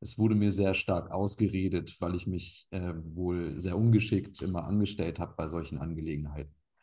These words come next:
Auch was Handwerk betrifft, so alles, was so mit, ne, Kreativität und so zu tun hat, ähm, da habe ich, ja, nie einen Draht zu gehabt und habe den auch nicht entwickeln können, weil es mir schlecht gemacht wurde. Und zu dem Zeitpunkt, als es mir schlecht gemacht wurde,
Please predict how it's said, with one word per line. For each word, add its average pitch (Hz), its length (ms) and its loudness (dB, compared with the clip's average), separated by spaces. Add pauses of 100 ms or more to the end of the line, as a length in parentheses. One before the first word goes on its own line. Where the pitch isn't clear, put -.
(140)
Auch - 140 -4
was 92 200 -2
Handwerk 101 440 2
betrifft, 82 420 -6
so 76 140 -6
alles, 92 300 -2
was 90 180 -4
so 92 120 -2
mit, 85 340 -6
ne, 98 160 0
Kreativität 101 880 2
und 98 140 0
so 101 100 0
zu - 160 -4
tun 120 320 2
hat, 113 260 0 (540)
ähm, 95 360 -2
da 92 120 0
habe 95 120 2
ich, - 360 -6 (540)
ja, 90 180 2
nie 107 160 4
einen 107 100 6
Draht 110 320 4
zu 117 160 2
gehabt 110 400 0
und 110 220 2
habe 113 160 0
den 107 140 4
auch 101 100 4
nicht 104 160 2
entwickeln 95 540 0
können, 120 380 0
weil 101 540 0 (880)
es 113 220 2
mir 104 420 4
schlecht 117 400 0
gemacht 85 400 -4
wurde. 82 360 -2
Und 80 200 -6
zu - 220 -6
dem 87 180 -4
Zeitpunkt, 92 420 -2
als 92 120 -4
es - 60 -8
mir 87 100 -4
schlecht 95 260 -2
gemacht 107 340 2
wurde, 98 480 2